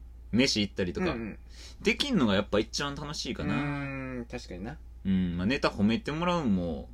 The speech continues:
Speaker 1: 嬉しいけど、
Speaker 2: うん。
Speaker 1: まあ、普通にな、
Speaker 2: うん。
Speaker 1: プライベート会うとかの方が、
Speaker 2: うん、友達に。
Speaker 1: うん、なんか、
Speaker 2: 確かにな。
Speaker 1: 仲いい感じして。
Speaker 2: うん。まあ、それで言うと、まあ、あれか。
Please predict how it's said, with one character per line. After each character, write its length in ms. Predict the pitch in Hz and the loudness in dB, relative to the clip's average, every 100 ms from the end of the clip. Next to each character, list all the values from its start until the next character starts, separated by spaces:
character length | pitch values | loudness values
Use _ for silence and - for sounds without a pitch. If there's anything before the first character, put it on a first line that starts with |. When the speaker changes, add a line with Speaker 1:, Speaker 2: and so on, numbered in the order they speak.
| 101 90 | -10 -4
Speaker 1:
嬉 240 | 131 160 | 2 2
し 140 | - 120 | 4 2
い 40 | |
け 100 | - | 2
ど、 320 | 80 76 - - - - - - - - - - - - - - | 0 -2 -4 -10 -16 -16 -16 -16 -16 -16 -18 -18 -18 -18 -16 -6
Speaker 2:
う 40 | 131 | -2
ん。 0 | |
Speaker 1:
ま 60 | |
あ、 20 | 101 | 0
普 80 | 156 | 0
通 180 | 120 | 2
に 100 | 107 117 | 4 4
な、 120 | 107 | 2
Speaker 2:
う 20 | |
ん。 20 | |
Speaker 1:
プ 100 | - | 2
ラ 120 | 135 147 | 4 6
イ 40 | |
ベ 120 | 139 | 4
ー 40 | 107 | 2
ト 300 | 85 69 - - - - - - - - | 0 -2 -8 -16 -16 -16 -16 -16 -16 0
会 140 | 95 | 4
う 120 | 104 107 | 6 4
と 120 | 101 | 2
か 140 | 87 | 0
の 80 | 78 | -2
方 120 | 80 | -4
が、 120 | - | -2
Speaker 2:
う 20 | 127 | -2
ん、 20 | |
友 160 | 120 117 | -2 -2
達 300 | 113 - 110 | -4 -6 -6
に。 240 | 107 104 - - - | -6 -8 -12 -14 -8
Speaker 1:
う 80 | 98 | 0
ん、 300 | 104 104 71 - - | 4 4 2 -6 -6
な 80 | 98 | -4
ん 20 | |
か、 140 | 92 - - | -4 -6 -12
Speaker 2:
確 220 | - - | -14 -14
か 60 | - | -14
に 60 | - | -14
な。 100 | - - - | -14 -18 -10
Speaker 1:
仲 260 | 85 82 104 | -8 2 4
い 100 | 90 | 4
い 40 | 82 | 2
感 180 | 87 | 0
じ 80 | 90 | 0
し 80 | - | -2
て。 220 | 85 - - | -4 -4 -8
Speaker 2:
う 60 | 98 | -8
ん。 220 | 95 92 76 78 - - - - - - - - | -8 -8 -10 -14 -14 -16 -16 -16 -16 -16 -16 -10
ま 80 | 98 | -10
あ、 20 | |
そ 160 | - 139 | -6 -6
れ 80 | |
で 80 | 139 | -6
言 100 | 131 | -8
う 20 | 120 | -4
と、 180 | 120 | -4
ま 280 | 110 98 85 | -2 -6 -8
あ、 20 | |
あ 40 | 90 | -10
れ 100 | - | -12
か。 220 | - | -12